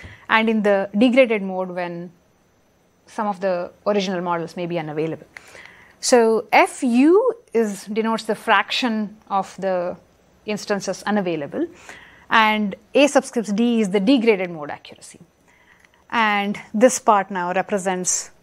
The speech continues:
the accuracy in the normal mode, that is when all the original models are available. So for the metrics, basically we would want to look at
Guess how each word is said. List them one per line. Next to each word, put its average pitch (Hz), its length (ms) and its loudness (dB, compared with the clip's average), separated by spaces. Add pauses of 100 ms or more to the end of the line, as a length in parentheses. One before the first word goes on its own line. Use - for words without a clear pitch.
(140)
the 180 540 -4
accuracy 190 560 -6
in 180 80 -6
the 180 80 -2
normal 190 340 2
mode, 180 240 -10
that 180 140 -6
is 170 120 -8
when 165 440 -10 (400)
all 202 120 6
the 202 120 2
original 202 380 0
models 151 360 -6
are 156 120 -8
available. 139 420 -12 (1200)
So 320 120 4
for 311 100 6
the 262 100 6
metrics, 311 720 0 (160)
basically 254 540 0
we 226 100 0
would 214 160 -2
want 226 300 0
to 240 60 0
look 226 200 -2
at 196 260 -2